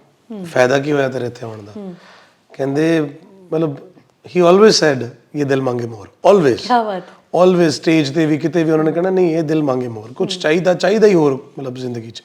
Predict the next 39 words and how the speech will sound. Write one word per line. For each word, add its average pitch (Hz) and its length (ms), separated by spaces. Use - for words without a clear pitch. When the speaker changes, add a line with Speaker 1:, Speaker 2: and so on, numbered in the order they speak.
Speaker 1:
ਹੂੰ। 208 100
Speaker 2:
ਅਹ, 165 840
ਉਹਨਾਂ 202 180
ਨੇ 233 260
ਜੇ 170 220
ਕੰਟੈਕਸਟ 165 600
ਦਿੱਤਾ 135 300
ਮੈਨੂੰ 151 220
ਗੱਲ 123 180
ਦਾ, 123 180
ਉਹਨਾਂ 180 100
ਨੇ 185 60
ਕਿਹਾ, 185 100
"ਬੇਟਾ 180 220
ਦੇਖ, 117 200
ਜਿਹੜੀਆਂ 170 340
ਚੀਜ਼ਾਂ 185 240
ਦਾ 190 200
ਅੰਤ 151 260
ਨਹੀਂ 175 160
ਤੁਸੀਂ 170 240
ਉਹ 170 80
ਨਹੀਂ 170 100
ਪਾ 131 140
ਸਕਦੇ। 110 260
Speaker 1:
ਹੂੰ। 247 240
Speaker 2:
ਪੈਸੇ 190 260
ਧੇਲੇ 180 260
ਦਾ 156 100
ਕੋਈ 147 160
ਅੰਤ 127 240
ਨਹੀਂ, 135 120
Speaker 1:
ਨਹੀਂ। 117 140
Speaker 2:
ਨਾਮ 131 220
ਸ਼ੋਹਰਤ 151 260
ਦਾ 143 120
ਕੋਈ 139 140
ਅੰਤ 120 240
ਨਹੀਂ, 127 160